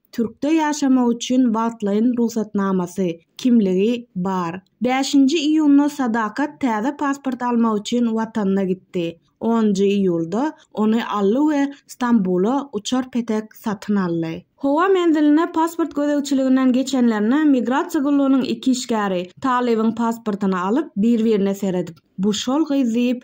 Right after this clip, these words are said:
Sadakat Nurumbetowany aýratyn otaga çagyrdylar. Ol ýerde barmagaý zaldylar. Soňra gysga söhbetdeşlik boldy.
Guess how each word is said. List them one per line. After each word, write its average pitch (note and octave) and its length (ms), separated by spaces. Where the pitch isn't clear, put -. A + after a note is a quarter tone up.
Sadakat A#3 640
Nurumbetowany A#3+ 1040
aýratyn G#3+ 460
otaga G3+ 420
çagyrdylar. F3 760
Ol D4 160
ýerde D#4 380
barmagaý A#3 480
zaldylar. F#3 580
Soňra A#3 380
gysga A3 360
söhbetdeşlik A3+ 800
boldy. F3 340